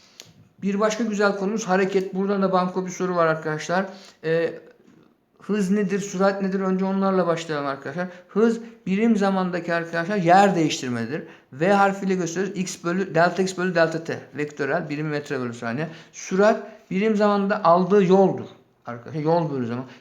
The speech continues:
Ya hocam yolla yer değiştirme ne diyorsun sen? Sevgili arkadaşlar şöyle düşünelim. Bir adam A'dan başladı. Üç metre doğuya gitti. Dört metre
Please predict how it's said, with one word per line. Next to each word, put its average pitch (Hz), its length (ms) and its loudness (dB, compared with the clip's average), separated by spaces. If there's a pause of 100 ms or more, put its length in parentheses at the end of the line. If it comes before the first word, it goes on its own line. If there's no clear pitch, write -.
Ya 160 160 2
hocam 180 240 0
yolla 180 320 2
yer 180 260 2
değiştirme 160 420 -4
ne 175 140 -4
diyorsun 151 280 -4
sen? 170 220 -6 (300)
Sevgili 190 380 0
arkadaşlar 196 340 0 (100)
şöyle 202 280 2
düşünelim. 147 340 -6
Bir 196 140 2
adam 180 240 0
A'dan 165 320 2
başladı. 139 260 -4
Üç 180 160 -8
metre 170 420 -4 (240)
doğuya 170 240 -2
gitti. 156 340 -6
Dört 180 220 -2
metre 170 380 -4